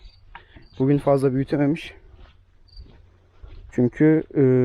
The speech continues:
dünden, dün, dün ve dünden önceki gün,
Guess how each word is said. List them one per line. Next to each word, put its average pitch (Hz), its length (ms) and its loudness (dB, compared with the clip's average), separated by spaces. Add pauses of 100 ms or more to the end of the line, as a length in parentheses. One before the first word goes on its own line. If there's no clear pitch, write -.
(540)
dünden, 135 1080 -2 (300)
dün, 143 280 2 (720)
dün 156 280 4
ve 131 160 2
dünden 143 220 2
önceki 156 260 0
gün, 175 220 0